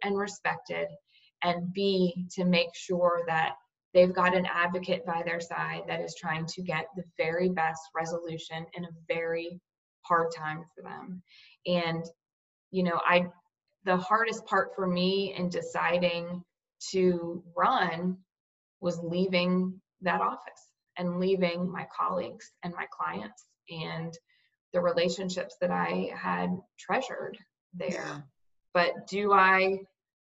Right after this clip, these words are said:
Speaker 1: wholeheartedly believe that, you know, this is what I was meant to do? Yes. You know, with every ounce of my being,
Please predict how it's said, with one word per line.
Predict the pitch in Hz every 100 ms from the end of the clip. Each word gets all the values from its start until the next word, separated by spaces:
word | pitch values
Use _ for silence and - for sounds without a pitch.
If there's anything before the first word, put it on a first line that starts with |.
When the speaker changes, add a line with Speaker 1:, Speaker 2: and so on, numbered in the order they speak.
| _
Speaker 1:
wholeheartedly | 208 202 202 196 202 190 190
believe | 190 180 185 190 185
that, | 185 180 180 -
you | 185 175
know, | 175
this | 180 180
is | 185 180
what | 180 180 180
I | 180 180
was | 180
meant | 180 185
to | 185
do? | 180 190 202 196
Yes. | 175 165 170 - _ _ _
You | 185
know, | 185 175
with | 170 170 -
every | 170 170 180 185 180 185 - _ _ -
ounce | 170 175 180
of | 175
my | 170
being, | 165 160 165 170 185